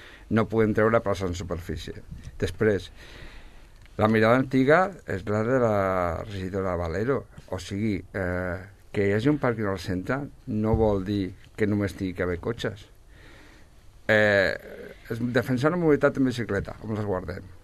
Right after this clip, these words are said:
Defensar la mobilitat elèctrica, on recarreguem? Defensar els vehicles de mobilitat personal perquè són més sostenibles,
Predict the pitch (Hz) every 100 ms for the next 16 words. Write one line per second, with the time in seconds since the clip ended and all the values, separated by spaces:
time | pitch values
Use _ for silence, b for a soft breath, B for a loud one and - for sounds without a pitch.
0 | - - 110 117 107 131 151 147 139 135
1 | 135 120 104 104 92 71 - - - -
2 | - - 104 117 104 95 95 87 82 -
3 | b b b 107 113 120 127 135 156 139
4 | 139 135 120 123 120 113 110 110 113 -
5 | 110 110 110 120 110 113 107 104 120 117
6 | - 110 - 107 95 85 - -